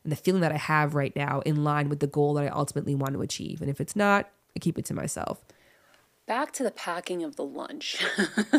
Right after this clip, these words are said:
Speaker 2: <laughs> because I think that's really interesting because I look at it like we're a team. And that can be challenging sometimes because Kevin will be like, "I'm not your assistant."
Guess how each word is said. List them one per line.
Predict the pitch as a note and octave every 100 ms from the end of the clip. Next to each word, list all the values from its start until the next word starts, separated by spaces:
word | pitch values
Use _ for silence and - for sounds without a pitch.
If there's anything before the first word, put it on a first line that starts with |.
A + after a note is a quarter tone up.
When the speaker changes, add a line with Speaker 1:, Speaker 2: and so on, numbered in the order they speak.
| C#4+ C#4+
Speaker 2:
<laughs> | - - - - - - -
because | A#3 A#3+ B3+
I | A3
think | A3+ C#4
that's | D#4+ D#4
really | G#3+ G3
interesting | F3+ F#3+ E3+ D#3 D3
because | D3 E3 D3+ C#3+ - _ _ _ _ _ -
I | G3 A3+
look | A#3 G3+ G3
at | E3
it | D#3+
like | D3 C#3+
we're | C#3+
a | C3
team. | - D#3 - A2+ - _ _ _ _ - _ _ -
And | F#3 F3 E3+ E3 E3 E3 E3 E3+ - _ _ _ -
that | G#3 B3+
can | C#4+
be | C4
challenging | - C4+ D4 F3 D3+
sometimes | C3+ C#3 C#3+ G#2+ G#2+ E3 -
because | F#3 F3 F#3 E3+ E3 D#3+ D#3+ - - _ _ _ _
Kevin | - F#3+
will | F#3
be | F3+
like, | E3+
"I'm | E3
not | F#3
your | F3+
assistant." | D#3 - D3 - - -